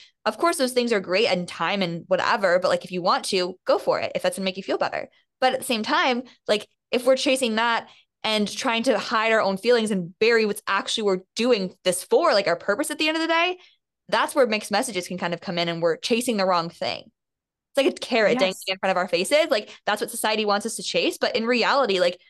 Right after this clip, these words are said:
Speaker 1: the vision is so much more than, like, two feet in front of you.
Speaker 2: Yes, one hundred percent. The purpose, like, the bigger, like, uh, honestly, i-,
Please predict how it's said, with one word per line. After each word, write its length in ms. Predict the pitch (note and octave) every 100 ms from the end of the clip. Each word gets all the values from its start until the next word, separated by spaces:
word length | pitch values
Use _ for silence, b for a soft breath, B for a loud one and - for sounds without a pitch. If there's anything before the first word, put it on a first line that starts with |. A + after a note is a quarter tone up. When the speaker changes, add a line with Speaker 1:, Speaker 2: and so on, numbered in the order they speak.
| b -
Speaker 1:
the 120 | A3+
vision 320 | F#3+ F#3+ C4+
is 160 | A#3+ A#3+
so 120 | G3+
much 200 | G3 -
more 220 | F3+ F#3
than, 120 | F#3+
like, 160 | F3 D#3+
two 160 | - F#3
feet 200 | F3 -
in 60 |
front 160 | D#3+ D#3
of 80 | -
you. 200 | - - _ _ _ _ _ _ _ _ _ _ -
Speaker 2:
Yes, 420 | B3 C4+ G3+ - -
one 120 | A#3
hundred 220 | B3 A#3+
percent. 420 | A#3+ A#3+ A3 G#3+
The 80 | G#3+
purpose, 580 | - B3+ B3 C4 B3 B3
like, 260 | A3 G#3+ B B B -
the 80 | A3
bigger, 920 | A#3 A#3 A#3+ A#3 A#3 A#3 A#3 A#3 - _
like, 280 | A#3+ A3+ - _ - G3+
uh, 60 | - _ _ -
honestly, 480 | C4 E4+ G4+ D#4 -
i-, 120 | A3+